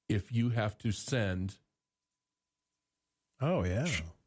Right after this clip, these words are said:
Speaker 1: our military into harm's
Speaker 2: Oh,
Speaker 1: way.
Speaker 2: I know.
Speaker 1: I think that would be one of the toughest
Speaker 2: That's a,
Speaker 1: decisions.
Speaker 2: that's a keep you up at night
Speaker 1: Yeah,
Speaker 2: type
Speaker 1: I
Speaker 2: thing
Speaker 1: think
Speaker 2: there.
Speaker 1: I,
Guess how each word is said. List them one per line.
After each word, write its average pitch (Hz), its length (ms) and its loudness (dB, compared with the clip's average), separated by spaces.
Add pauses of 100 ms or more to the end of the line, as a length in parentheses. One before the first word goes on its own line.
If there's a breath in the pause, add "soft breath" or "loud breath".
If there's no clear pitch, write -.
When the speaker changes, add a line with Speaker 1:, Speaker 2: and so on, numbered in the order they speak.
(280)
Speaker 1:
our 123 80 2
military 120 600 0
into 87 140 -2
harm's 87 320 -2
Speaker 2:
Oh, 73 80 -4
Speaker 1:
way. 87 160 -6
Speaker 2:
I 87 40 -10
know. 110 360 -6
Speaker 1:
I 120 100 2
think 117 240 0
that 107 160 -2
would 95 180 -4
be 98 80 0
one 95 160 0
of 85 80 -4
the 82 60 -8
toughest 98 440 -6
Speaker 2:
That's 120 240 -6
a, 95 40 -2
Speaker 1:
decisions. 90 360 -6
Speaker 2:
that's 147 220 -6
a 127 80 -4
keep - 340 -6
you 135 120 0
up 139 140 -4
at 107 100 -2
night 123 300 -2
Speaker 1:
Yeah, 123 200 2
Speaker 2:
type 110 60 0
Speaker 1:
I 131 100 0
Speaker 2:
thing - 140 -4 (140)
Speaker 1:
think - 20 -6
Speaker 2:
there. 123 120 -6
Speaker 1:
I, 127 200 0